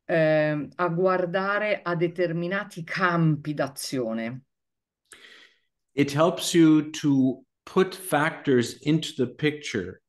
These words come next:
Speaker 2: which are maybe rare.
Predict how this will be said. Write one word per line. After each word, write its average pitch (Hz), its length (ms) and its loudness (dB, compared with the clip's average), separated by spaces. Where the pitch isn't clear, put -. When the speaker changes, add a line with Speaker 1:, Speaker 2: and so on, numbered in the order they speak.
Speaker 2:
which 139 460 -2
are 120 600 2
maybe 120 400 2
rare. 101 640 0